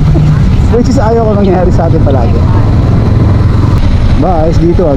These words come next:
gun free zone. Yun. Mabait ang tao rito ah. Bawal daw ang baril dito. <laughs> Bawal ang baril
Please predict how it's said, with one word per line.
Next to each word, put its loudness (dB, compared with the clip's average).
gun 0
free 0
zone. -2
Yun. 0
Mabait 0
ang -2
tao -2
rito 0
ah. -2
Bawal -2
daw 0
ang 0
baril 0
dito. 0
<laughs> 0
Bawal 0
ang 0
baril 0